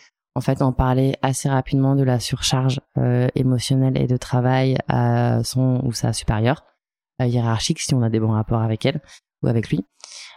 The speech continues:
Euh, en parler effectivement à la personne qui est en charge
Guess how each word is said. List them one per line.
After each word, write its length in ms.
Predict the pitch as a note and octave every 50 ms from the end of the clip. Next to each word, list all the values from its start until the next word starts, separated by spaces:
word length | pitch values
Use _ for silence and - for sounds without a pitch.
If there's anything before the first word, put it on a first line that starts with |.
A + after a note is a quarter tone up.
| _ -
Euh, 460 | C#3+ C#3 C3 B2+ B2 B2 B2 B2 B2 -
en 140 | - B2+ B2
parler 320 | - C3+ C3 C3 C#3 C#3
effectivement 840 | C3+ - - C3 B2 - - C3+ B2+ B2+ C3 C3 C3 C3+ C3 B2+ B2 B2
à 160 | - - B2
la 120 | B2 B2+
personne 520 | B2+ - B2 A#2 - - C#3 C3+ C#3 C3+ C3+
qui 140 | - -
est 40 | B2+
en 140 | A#2+ A#2+ A#2+
charge 380 | - - C3+ C3 C3 C3 A#2+